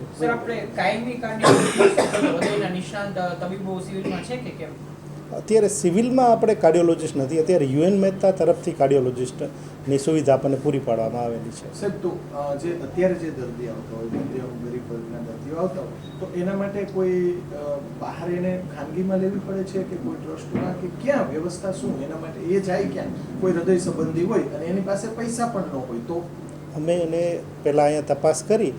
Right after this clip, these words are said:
Speaker 2: અને પછી અમદાવાદ, અ, સિવિલ હોસ્પિટલમાં રિફર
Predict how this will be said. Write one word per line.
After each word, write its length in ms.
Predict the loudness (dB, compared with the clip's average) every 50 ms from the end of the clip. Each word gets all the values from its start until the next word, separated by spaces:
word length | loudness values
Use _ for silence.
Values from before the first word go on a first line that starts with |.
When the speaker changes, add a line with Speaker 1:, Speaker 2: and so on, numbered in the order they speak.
| -8 -12 -12 -6 -4
Speaker 2:
અને 140 | -2 -2 0
પછી 360 | 4 2 2 2 2 0 0
અમદાવાદ, 460 | 2 2 2 2 4 4 4 2 2 0 -4 -12 -12 -12 -10 -6 -2
અ, 280 | 2 4 4 4 4
સિવિલ 320 | 2 0 0 0 2 4 4
હોસ્પિટલમાં 600 | 2 2 2 -6 -4 -2 -2 -2 -2 -2 -2 -2
રિફર 260 | -2 -4 -2 -2